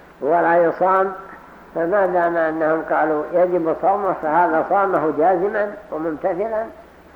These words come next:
فلعله يجزي إن شاء الله على قول الفقهاء إذا صامه وهو غير متردد، يعني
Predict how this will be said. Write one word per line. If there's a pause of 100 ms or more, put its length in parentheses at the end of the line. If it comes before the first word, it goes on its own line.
(260)
فلعله (720)
يجزي
إن
شاء
الله
على
قول
الفقهاء
إذا
صامه (140)
وهو
غير
متردد، (1500)
يعني